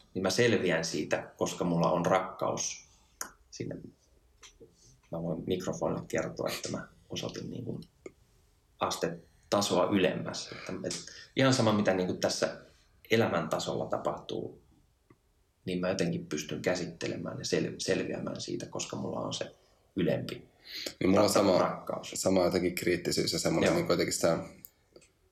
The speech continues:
Speaker 2: tai mua, mua niin kuin, mä huomaan, että mua ärsyttää se jotenkin kritiikittömyys
Speaker 1: Mm.
Speaker 2: siinä niin kuin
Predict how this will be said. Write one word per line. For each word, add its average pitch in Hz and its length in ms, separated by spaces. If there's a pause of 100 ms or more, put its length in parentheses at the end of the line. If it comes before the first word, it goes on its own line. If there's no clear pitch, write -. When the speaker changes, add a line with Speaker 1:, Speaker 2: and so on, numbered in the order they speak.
(560)
Speaker 2:
tai 85 100
mua, 85 300
mua 90 180
niin 90 160
kuin, - 120 (600)
mä 90 60
huomaan, 92 280
että 92 140
mua 92 180
ärsyttää - 480
se - 320 (100)
jotenkin - 460
kritiikittömyys - 1300
Speaker 1:
Mm. 104 60
Speaker 2:
siinä 92 300
niin 92 180
kuin - 480